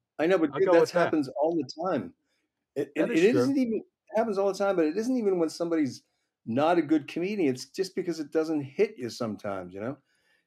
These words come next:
Speaker 1: Everybody has
Speaker 2: That's
Speaker 1: different
Speaker 2: true.
Speaker 1: tastes in comedy. It's a weird fucking thing.
Speaker 2: Well, at the, at the end of the day, it's all subjective, but, uh,
Speaker 1: Yes.
Speaker 2: absolutely.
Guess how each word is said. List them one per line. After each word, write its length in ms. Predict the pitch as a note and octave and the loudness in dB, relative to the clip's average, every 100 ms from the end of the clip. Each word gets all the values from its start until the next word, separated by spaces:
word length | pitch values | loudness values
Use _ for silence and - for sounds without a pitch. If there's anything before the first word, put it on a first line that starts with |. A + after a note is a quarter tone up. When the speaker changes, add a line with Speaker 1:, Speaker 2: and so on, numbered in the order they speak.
| - | -8
Speaker 1:
Everybody 300 | C3+ F#3+ F3+ | -4 -2 0
has 140 | D3+ B2+ | 0 0
Speaker 2:
That's 160 | C#3+ | -4
Speaker 1:
different 240 | B2+ G2 B2+ | -2 -4 -4
Speaker 2:
true. 200 | - C#3+ | -4 -4
Speaker 1:
tastes 220 | B2+ B2 | -4 -8
in 140 | G#2+ - | -8 -6
comedy. 380 | B2 A#2+ G#2 | -4 -4 -4
It's 160 | G2 G2 | -6 -8
a 60 | G2 | -8
weird 400 | A2+ B2 B2+ - | -4 -4 -4 -6
fucking 400 | A#2+ A#2+ G#2+ G#2+ - | -10 -8 -12 -14 -12
thing. 360 | A#2 G2+ F2 _ _ _ _ _ _ _ _ - - _ - | -10 -10 -14 _ _ _ _ _ _ _ _ -20 -20 _ -2
Speaker 2:
Well, 140 | B2+ D#2+ | -2 -2
at 80 | |
the, 140 | C3 - | -10 -12
at 180 | B2+ - | -12 -2
the 100 | C#3+ | 4
end 140 | D#3 D3+ | 4 4
of 100 | C3 | 4
the 80 | |
day, 120 | E3 C#3 | 6 6
it's 160 | A#2+ | 6
all 160 | D3+ D3 | 6 6
subjective, 680 | C#3 G#2+ C#3+ D#3 - F2+ _ - | 2 4 4 4 0 -6 _ -2
but, 220 | A#2+ A2+ _ | 0 0 _
uh, 500 | A#2+ A#2 A#2 A2+ A2+ - | 4 6 6 6 6 4
Speaker 1:
Yes. 100 | - _ _ - - _ _ _ - | -4 _ _ -20 -20 _ _ _ -4
Speaker 2:
absolutely. 580 | C3 B2 C#3+ D3 D3 | -2 0 2 4 4